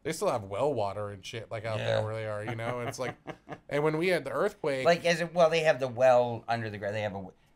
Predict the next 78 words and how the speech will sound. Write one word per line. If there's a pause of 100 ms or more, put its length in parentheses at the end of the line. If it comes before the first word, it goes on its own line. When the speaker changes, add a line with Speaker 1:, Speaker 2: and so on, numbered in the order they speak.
Speaker 2:
they
don't
have
well
as
in (1400)
Speaker 1:
<laughs>
No,
Speaker 2:
<laughs>
it's,
Speaker 1:
it's,
Speaker 2:
it's
fucking
thing,
Speaker 1:
it's
still,
Speaker 2:
yeah.
Speaker 1:
it's
still
pressurized.
Speaker 2:
Right,
Speaker 1:
But
yeah,
Speaker 2:
right,
Speaker 1:
I
mean,
Speaker 2:
right,
Speaker 1:
they,
Speaker 2:
right.
Speaker 1:
they
had
a
problem
a
few
years
ago
where
they
were
running
out
of
well
water.
Speaker 2:
Yeah, (160)
Speaker 1:
So
Speaker 2:
yeah.
Speaker 1:
it
was
like,
that
was
rough
when
it
was
getting
dry.
But
I
mean,
when
we,
when
I
was,
uh,
we
had
the
earthquake,
the
Sel-,
when
I
was
in